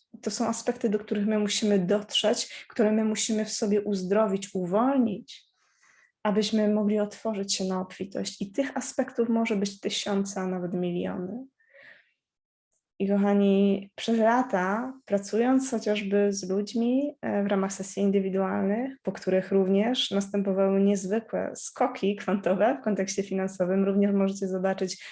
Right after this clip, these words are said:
opinie osób, em, w linku, który też podam tutaj w opisie nagrania, kochani, ponieważ chciałabym właśnie przejść, e,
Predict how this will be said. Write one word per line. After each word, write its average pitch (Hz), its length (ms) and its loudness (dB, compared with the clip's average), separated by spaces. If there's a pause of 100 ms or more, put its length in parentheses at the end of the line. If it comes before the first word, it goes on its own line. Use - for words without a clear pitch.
(160)
opinie 196 440 2
osób, 185 440 -2 (360)
em, 180 840 0
w 175 80 -8
linku, 247 420 4
który 196 240 0
też 226 260 2
podam 196 300 0
tutaj 202 260 0
w 196 60 -4
opisie 190 300 -6
nagrania, 185 480 0
kochani, 180 400 -4
ponieważ 185 340 -2
chciałabym 185 420 0
właśnie 175 300 -2
przejść, 180 520 -4 (300)
e, 180 500 0